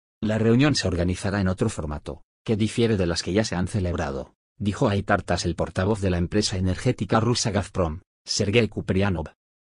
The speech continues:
La posición de Rusia en las negociaciones con Ucrania sobre el gas sigue siendo extremadamente clara y consistente. "Estamos dispuestos a buscar un compromiso,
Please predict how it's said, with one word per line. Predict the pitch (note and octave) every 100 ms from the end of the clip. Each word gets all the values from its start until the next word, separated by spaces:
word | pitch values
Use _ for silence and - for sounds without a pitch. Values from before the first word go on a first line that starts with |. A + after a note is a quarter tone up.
| _ _
La | F#2+
posición | - F#2 - - A2+
de | G2
Rusia | G#2+ A#2+ - A#2
en | F2+
las | E2
negociaciones | G2+ F#2+ F#2 G2 - A2 G#2+
con | - F#2
Ucrania | F#2+ F2+ D#2 C#2+
sobre | D2+ - G#2 G2
el |
gas | F2+ G2+
sigue | - A2 G2+
siendo | - A2+ B2
extremadamente | - D#2 D#2+ G2+ G#2+ G#2 G#2+ G2
clara | G#2 A2 G#2
y |
consistente. | G2+ G#2 G2+ - D2+ C2+ - - _ _ _ _ -
"Estamos | G#2 G2 F#2
dispuestos | F2+ F2+ A#2+ A#2 A2+
a | F#2
buscar | F2+ - A2 G#2+
un | F2+
compromiso, | F#2+ F2 E2+ D#2+ - -